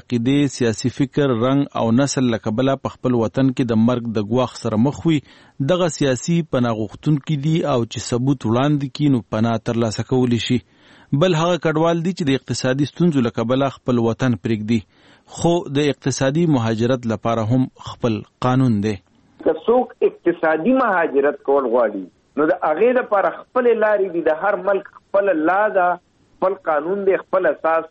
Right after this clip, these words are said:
Speaker 2: دی، او د هغې خپل اصول دي. بیلو بیلو وختونو کې بیل بیل سکیمونه راوځي. لکه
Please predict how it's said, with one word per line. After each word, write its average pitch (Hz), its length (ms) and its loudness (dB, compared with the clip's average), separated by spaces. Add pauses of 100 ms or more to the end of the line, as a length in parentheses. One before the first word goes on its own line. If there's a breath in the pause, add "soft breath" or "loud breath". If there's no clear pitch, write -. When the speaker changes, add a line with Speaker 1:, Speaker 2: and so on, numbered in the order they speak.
Speaker 2:
دی، 185 140 2
او - 100 4
د - 140 0
هغې 143 340 0
خپل 196 300 -2
اصول 139 340 0 (140)
دي. 190 60 -4 (380)
بیلو 240 440 4
بیلو 208 240 4
وختونو 190 420 2
کې - 560 -2
بیل 233 260 4
بیل 208 220 2
سکیمونه 214 500 2
راوځي. 113 380 0 (640)
لکه 185 240 2